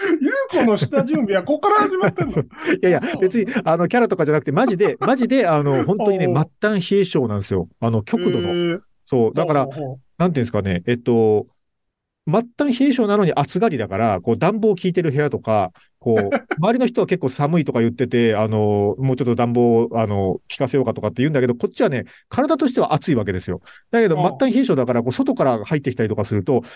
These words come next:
Speaker 2: 体は汗かいてんのに、こう、指先とかだけキンキンに冷えてるみたいな状況が起こるわけですよ、冬場は。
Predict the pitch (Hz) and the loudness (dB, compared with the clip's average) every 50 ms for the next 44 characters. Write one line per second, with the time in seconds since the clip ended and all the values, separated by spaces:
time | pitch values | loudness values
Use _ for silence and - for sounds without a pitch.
0 | - _ - - 240 277 269 294 277 247 240 247 233 240 214 185 156 135 123 120 | -20 _ -2 0 0 2 2 2 4 4 4 2 2 0 0 2 2 2 0 0
1 | - 139 127 127 131 113 107 110 127 139 123 120 120 117 113 123 156 185 240 240 | 0 -2 -2 -2 -2 -4 -2 -2 -2 -2 -2 0 0 0 2 2 2 2 2 2
2 | 240 233 - - - - 175 143 135 131 120 120 - 165 175 160 - 175 175 147 | 0 -2 -2 -4 -2 -2 0 0 0 0 -2 -2 0 0 0 2 2 2 2 2
3 | - 175 143 - 120 117 123 143 135 131 113 107 101 139 131 113 - 120 107 101 | 2 0 -2 0 0 0 0 0 0 0 -2 -2 0 -2 0 0 0 0 0 0
4 | 147 143 113 98 95 98 87 101 92 123 127 113 110 113 101 95 90 | 0 -2 -2 -2 -6 -8 -8 -4 -2 0 0 2 2 0 0 -2 -4